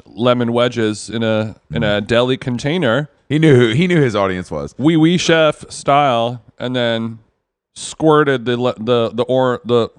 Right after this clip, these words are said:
Speaker 1: the lemon all over it like the oysters. "You guys mind if I put lemon on every-"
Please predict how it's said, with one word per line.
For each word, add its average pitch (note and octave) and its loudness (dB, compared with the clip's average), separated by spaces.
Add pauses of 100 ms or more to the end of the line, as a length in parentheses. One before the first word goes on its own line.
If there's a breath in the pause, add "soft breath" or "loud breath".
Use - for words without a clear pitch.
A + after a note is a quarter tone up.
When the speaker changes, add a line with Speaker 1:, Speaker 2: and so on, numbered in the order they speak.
(120)
Speaker 1:
the G#2+ -6
lemon B2+ -2
all A#2+ 2
over B2 2
it A2 0
like A2 -2
the A#2+ 0
oysters. C3+ 0
"You D#3 -8
guys E3 -2
mind D#3+ -4 (140)
if C3+ -8
I D3+ 2
put - -4
lemon D#3 0
on D#3 2
every-" D3+ -2